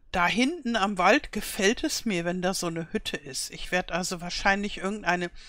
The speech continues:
nette kleine Holzhütte bauen, die ich da hinten hinstelle. Und für was die dann Nütze sein wird, weiß ich noch nicht. Für irgendwas bestimmt. Aber so ein Haus da am Waldrand finde ich schon ganz nett.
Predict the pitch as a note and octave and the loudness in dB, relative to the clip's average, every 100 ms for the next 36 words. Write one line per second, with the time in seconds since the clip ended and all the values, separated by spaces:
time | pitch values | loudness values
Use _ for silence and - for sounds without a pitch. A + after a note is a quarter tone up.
0 | - - - - E3+ G3+ A#3 - B3 - | -20 -18 -18 -10 0 4 4 2 -4 4
1 | G#3 G3 F#3+ F#3 G3 D4 - - F3+ - | 6 6 4 2 4 2 0 -2 -2 -2
2 | E3+ D#3 D#3 D#3+ E3 E3 E3+ - F3+ G3 | -4 0 2 2 -2 -6 -8 -2 -2 0
3 | F#3 F3 G3 G3+ A3+ - - F#3 F3+ G#3 | -2 -2 -2 -2 -2 -4 0 2 2 2
4 | G3 F#3 - - - - - - - G3 | 0 -6 -10 -18 -20 -18 -18 -6 2 2
5 | G3 G#3 - - G#3 F#3+ G3 G3+ F#3+ G#3 | 4 2 0 0 0 4 4 2 0 2
6 | C#4+ - - B3 - A3 G#3+ G#3+ G#3+ G3+ | 0 -2 -2 0 4 6 6 4 2 0
7 | G3 G3+ F3 F3 A3+ - C#4 - - B3 | 0 0 2 4 4 2 -4 -4 -4 -4
8 | - B3 B3+ - - - - - - _ | -2 0 0 -4 -12 -14 -18 -20 -20 _
9 | - - - G3+ F3+ A#3 B3 - G3+ - | -18 -14 -6 0 2 2 2 -2 -4 -4
10 | - F3+ - A#3 A#3 A#3+ - - - - | -8 -8 -2 0 0 -4 -10 -20 -20 -20
11 | - - F#3 F#3+ A3 - F#3+ F#3 G3 G#3 | -12 -2 0 2 0 0 -4 -2 0 2
12 | B3 - F#3+ E3 E3+ D#3+ F#3+ - G3 G3+ | 0 2 2 0 0 4 4 2 -4 -4
13 | - F3+ F3 F3+ - D#3 D#3+ D#3+ E3 - | -6 -8 -6 -6 -6 -6 -4 -4 -4 -6
14 | - C3 C3 - | -6 -8 -10 -12